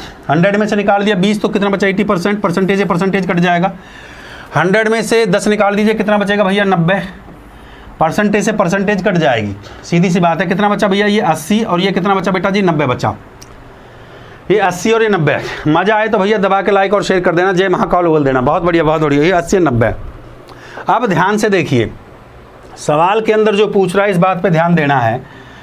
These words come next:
सवाल में जो उसने पूछा है, उसी हिसाब से question किए जाते हैं। सवाल में वो पूछ क्या रहा है?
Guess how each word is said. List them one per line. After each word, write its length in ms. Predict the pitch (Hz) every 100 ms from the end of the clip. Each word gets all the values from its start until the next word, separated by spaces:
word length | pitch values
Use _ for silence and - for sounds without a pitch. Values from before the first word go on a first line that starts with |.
| -
सवाल 360 | - 156 185 214
में 80 | 233
जो 100 | 220
उसने 200 | 208 220
पूछा 320 | 214 190 208
है, 60 | 214
उसी 180 | 185
हिसाब 240 | 175 196 196
से 100 | 202
question 320 | 202 175 196
किए 200 | 175 180
जाते 260 | 151 139 131
हैं। 180 | 110 98 - -
सवाल 320 | 165 165 196
में 80 | 214
वो 60 |
पूछ 280 | 214 196 180
क्या 140 | 175 151
रहा 200 | 117
है? 80 | 107